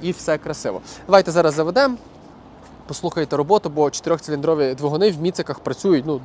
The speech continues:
дуже класно, як машина, реально як машина. Дуже плавно, дуже тихо і дуже комфортно на такому тракторі, звичайно, що працювати в полі.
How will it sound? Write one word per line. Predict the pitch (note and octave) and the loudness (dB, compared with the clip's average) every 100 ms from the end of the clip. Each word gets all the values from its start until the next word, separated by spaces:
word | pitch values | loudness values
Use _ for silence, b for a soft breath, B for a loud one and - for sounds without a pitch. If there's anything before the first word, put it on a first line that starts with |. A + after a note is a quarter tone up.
| C#3+ | -4
дуже | F3 D3+ | -4 0
класно, | E3+ F3+ - | 4 4 4
як | D3+ | -2
машина, | D3+ - A#2+ G#2+ | -2 -4 -6 -2
реально | B2+ D3+ C#3 | 4 4 4
як | C3 | -4
машина. | B2+ - - - - B B B B B B B | -6 -10 -12 -16 -20 B B B B B B B
Дуже | D#3 D3+ | -2 -2
плавно, | C#3+ G3 A3 D#3 | 2 6 6 4
дуже | C#3+ C#3 C3 | -4 -6 -2
тихо | F#3+ - C3 B B B B - - B B B B B B | -4 -4 -10 B B B B -20 -20 B B B B B B
і | C#3+ | -2
дуже | D#3+ E3+ | 0 0
комфортно | D#3 C#3 E3 C#3 | 0 0 0 0
на | |
такому | B2 C#3 | -6 -8
тракторі, | C3 D3 - C3 | -2 -2 -2 -8
звичайно, | A#2+ C#3+ C3 | -6 -4 -4
що | - | -6
працювати | B2 - - C3 C3+ A#2+ - - - | -8 -10 -2 0 0 -2 -6 -8 -8
в | - - | -6 0
полі. | A#2 | 2